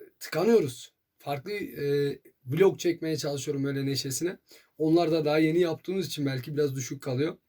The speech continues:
O yüzden bugün sizlerden video fikri isteyeceğim arkadaşlar. Basit, yapabileceğimiz video fikirleri önerebilirsiniz. Mesela benim aklıma YouTube, e, nasıl YouTuber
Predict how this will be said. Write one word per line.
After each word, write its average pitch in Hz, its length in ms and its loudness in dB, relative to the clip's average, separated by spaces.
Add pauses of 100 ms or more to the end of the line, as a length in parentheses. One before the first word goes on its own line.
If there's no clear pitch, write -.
(760)
O 196 160 4
yüzden 202 480 0
bugün 156 380 -4
sizlerden 156 640 -2
video 143 220 0
fikri 143 280 -8
isteyeceğim 120 420 -4
arkadaşlar. 123 600 -6 (1120)
Basit, 131 500 2 (120)
yapabileceğimiz 147 880 -2
video 135 280 -2
fikirleri 131 500 -4
önerebilirsiniz. 131 880 -2 (240)
Mesela 131 260 -2
benim 143 180 0
aklıma 143 380 -6
YouTube, 143 340 -6 (420)
e, 123 180 -4
nasıl 135 260 -4
YouTuber 131 320 -4